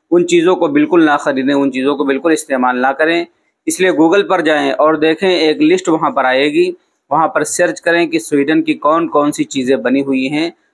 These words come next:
आपको पूरी लिस्ट मिल जाएगी। क्योंकि रोज़मर्रा की ज़िंदगी में भी बहुत सारी चीज़ें ऐसी होंगी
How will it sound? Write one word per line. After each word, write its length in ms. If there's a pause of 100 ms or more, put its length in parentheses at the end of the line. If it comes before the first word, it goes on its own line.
(180)
आपको 340
पूरी 280
लिस्ट 300
मिल 220
जाएगी। 400
क्योंकि 260
रोज़मर्रा 540
की 160
ज़िंदगी 440
में 100
भी 80
बहुत 220
सारी 240
चीज़ें 260
ऐसी 260
होंगी 400